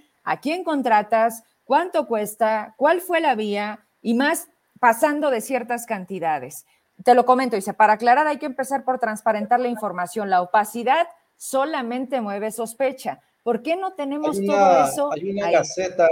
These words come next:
Speaker 2: amiga, hay
Speaker 1: Sí.
Speaker 2: una gaceta municipal que establecimos el ayuntamiento y ahí está grabado todo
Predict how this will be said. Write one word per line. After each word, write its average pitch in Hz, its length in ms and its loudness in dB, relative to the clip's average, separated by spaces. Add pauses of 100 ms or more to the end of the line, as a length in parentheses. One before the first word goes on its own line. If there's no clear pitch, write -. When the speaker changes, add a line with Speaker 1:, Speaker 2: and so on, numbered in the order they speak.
Speaker 2:
amiga, 170 380 -6 (640)
hay 143 100 -10
Speaker 1:
Sí. 175 80 -2
Speaker 2:
una 202 140 0
gaceta 180 560 2
municipal 165 1000 0 (300)
que 135 60 -8
establecimos 143 680 -4
el 160 100 2
ayuntamiento 160 840 -2 (160)
y 139 80 -4
ahí 156 120 -2
está 180 200 0
grabado 160 420 2
todo 127 300 -6